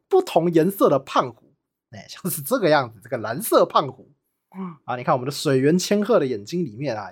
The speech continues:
也有一个胖虎，人人的眼中都有胖虎。哎，然后他的这个梗含义呢，指的是二次元或虚拟人物眼中的瞳孔，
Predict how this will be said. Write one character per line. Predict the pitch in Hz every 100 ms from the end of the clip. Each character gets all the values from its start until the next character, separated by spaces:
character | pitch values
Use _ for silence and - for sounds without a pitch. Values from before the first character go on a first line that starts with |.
| 101
也 | 143
有 | 175
一 | 113
个 | 131
胖 | - 131
虎， | - _ _ _ _ _ _
人 | 139 208
人 | 247
的 | 240
眼 | 226 131
中 | 113 170 180
都 | 202
有 | 202
胖 | - 143 101
虎。 | - _ _ _ _ _ _ _ _ _ _
哎， | 135 110 87
然 | 131
后 | 180 165 143 - _ _ _ _ _ _ _ _ _ - _
他 | -
的 | 147 139
这 | 139
个 | 151
梗 | - 160 135
含 | 139 151
义 | 233 208
呢， | 175 170
指 | - 139
的 | 151
是 | 214
二 | 254
次 | 220 294
元 | 202 160
或 | 180 208
虚 | 185 247 269
拟 |
人 | 160 170
物 | 214
眼 | 147 117
中 | 175 175
的 |
瞳 | 147 151 196
孔， | 160